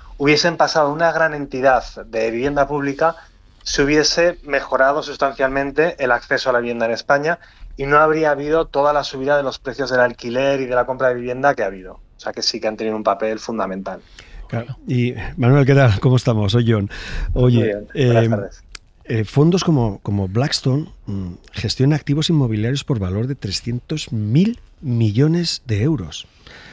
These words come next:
Speaker 2: O sea, eh, esto es más que el Producto Interior Bruto de muchos países. O sea, el poderío económico que tienen para decir, "Y ahora te compro doscientas mil casas ahora mismo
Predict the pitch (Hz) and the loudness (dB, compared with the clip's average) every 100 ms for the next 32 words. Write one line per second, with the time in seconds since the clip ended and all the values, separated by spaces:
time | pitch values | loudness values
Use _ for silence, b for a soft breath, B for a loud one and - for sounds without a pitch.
0 | B B - - 104 95 - 113 110 - | B B -14 -4 -4 -4 -6 -6 -6 -4
1 | 131 160 190 - 123 147 170 - 135 110 | -4 -2 -2 -2 0 0 0 0 0 0
2 | 123 165 147 131 131 139 170 101 107 120 | 0 0 -2 -4 -6 -6 -6 -4 -2 -4
3 | 151 - 92 170 - 82 - - 101 95 | -6 -8 -6 -6 -6 -10 -10 -6 -6 -2
4 | 117 117 135 214 208 196 185 180 170 135 | -2 0 2 2 0 -2 -2 -2 -4 -6
5 | 127 160 151 139 B B B 123 117 131 | 0 2 2 0 B B B -4 -4 -2
6 | 117 - 135 175 214 202 214 208 214 214 | -4 -2 0 0 0 -2 -4 -4 -4 -6
7 | 147 127 135 - 139 135 135 190 175 196 | -6 -4 -4 -2 -4 -2 -2 -2 -2 -4
8 | 190 196 196 B B B - - 190 147 | -4 -6 -8 B B B -8 0 2 2
9 | 110 101 | 0 -4